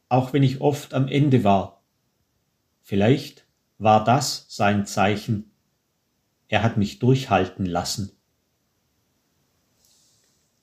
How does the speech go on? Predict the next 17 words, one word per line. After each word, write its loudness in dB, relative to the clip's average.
An 4
diesen 2
Eintrag 2
denke 0
ich, -4
wenn 0
ich 0
die 2
Losung 4
für -2
den 0
Tag 0
heute -2
lese 2
aus -6
Psalm 0
hundertachtzehn. -4